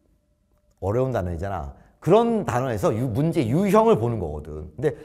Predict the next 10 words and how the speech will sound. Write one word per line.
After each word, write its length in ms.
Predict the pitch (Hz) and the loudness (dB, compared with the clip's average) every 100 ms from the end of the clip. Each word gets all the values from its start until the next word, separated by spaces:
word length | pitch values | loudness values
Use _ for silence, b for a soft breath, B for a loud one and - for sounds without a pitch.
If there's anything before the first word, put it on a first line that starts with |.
| B | B
그런 340 | - 175 233 233 | 0 2 4 4
게 80 | |
아니라면 800 | 202 107 170 226 160 139 123 71 - b b b b b _ 113 | 2 4 2 4 2 2 -4 -6 -12 b b b b b _ 0
얘가 500 | 135 143 190 202 - | 2 4 4 2 2
딱 240 | 214 - | 2 2
되어 280 | 147 170 180 | 4 6 6
있는 400 | 160 123 98 - - - - | 4 0 -4 -10 -20 -20 -18
상태에서 800 | - 202 214 202 165 156 160 180 | -10 -6 -4 2 6 6 4 -2
기출을 380 | 151 - 151 156 | -6 -6 -6 -6
풀어야 640 | - 135 156 214 - | 0 4 6 6 2